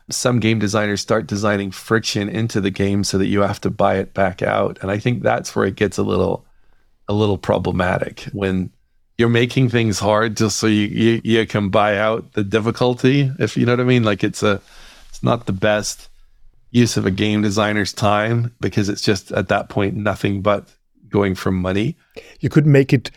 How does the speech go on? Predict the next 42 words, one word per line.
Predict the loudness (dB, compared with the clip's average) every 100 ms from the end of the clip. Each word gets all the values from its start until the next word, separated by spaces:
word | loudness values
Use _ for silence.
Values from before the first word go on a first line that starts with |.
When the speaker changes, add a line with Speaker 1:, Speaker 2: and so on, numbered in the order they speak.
| _
Speaker 2:
hard | -2 2 4 4
to | 0 -4 2 4
have | 4 2
fun, | 0 2 2 2 0 0 -4 _ _ 2
uh, | 4 6
instead, | 4 2 2 2 2
Speaker 1:
Yeah, | 4
Speaker 2:
right? | 2 -2 _ -8
Speaker 1:
yeah. | -4 -4 -4 -12 _
Speaker 2:
Yeah. | -8 -6
Speaker 1:
And | -6
so, | 0 2 4 2 0 -4 -8 -10
um, | -6
but | 2 2 2
a | 2
really | 2 2 2
good | 0 0
game | 0 0 0 -2 0
that's | -2 2
well | 2 4
made, | 2 2 2 0
that's | -2 -2
entertaining, | 0 0 0 0 2 0 -2
and | 0
that | 2 0 -2
if | -6 -2
people | 0 2
wanna | 2 0
spend | 0 -2 0
money, | 0 0
they | 0 0
can, | 0 0 2 0 -4 -20 -20 _ -4
is, | -4 -4 -4
I | -2
don't | -2 -2
think | -4 -4
is | -6
a |
problem. | -2 0 0 0 -2 -2 -4
And, | -4 -4
and | -6 -4
so | 0 2 2